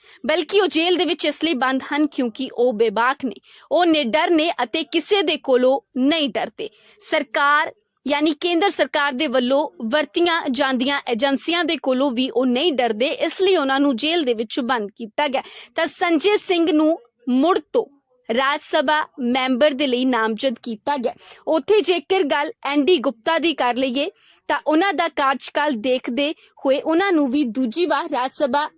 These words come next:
ਮੈਂਬਰ ਵਜੋਂ ਜਾਰੀ ਰੱਖਣ ਦਾ ਫੈਸਲਾ ਇਹ ਲਿਆ ਗਿਆ।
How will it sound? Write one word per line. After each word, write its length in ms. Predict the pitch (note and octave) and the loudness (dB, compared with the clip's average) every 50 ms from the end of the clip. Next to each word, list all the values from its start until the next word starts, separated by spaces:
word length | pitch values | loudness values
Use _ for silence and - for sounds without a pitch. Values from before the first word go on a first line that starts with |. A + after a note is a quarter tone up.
| - - | -4 -2
ਮੈਂਬਰ 460 | B3 B3+ C#4 C#4+ D4 C#4+ C#4 F#4 F4+ | 0 0 2 2 0 2 2 0 2
ਵਜੋਂ 300 | B3+ C4 A#3 - A4 - _ _ _ - _ - | 2 0 0 0 -2 -6 _ _ _ -20 _ -6
ਜਾਰੀ 380 | B3 A#3 C#4+ C#4 C#4 C#4+ D#4 F4+ | -2 0 2 2 2 2 2 2
ਰੱਖਣ 400 | C4 B3 - - - D4+ C#4+ C#4+ | 2 0 -4 -2 -4 -2 -2 0
ਦਾ 180 | A#3 B3 A3+ A#3+ | 0 0 0 0
ਫੈਸਲਾ 600 | - - C#4 C4 A#3+ - - A#3 A#3 A#3 A#3 - _ _ _ _ _ _ _ _ _ _ _ - | 0 0 -2 -2 -2 -2 -2 0 0 0 0 -2 _ _ _ _ _ _ _ _ _ _ _ -6
ਇਹ 120 | C4+ D#4 E4+ | -2 0 2
ਲਿਆ 280 | E4+ F4+ D4+ A3+ E3+ | 2 2 2 -2 -2
ਗਿਆ। 240 | - - - _ _ | -4 -10 -16 _ _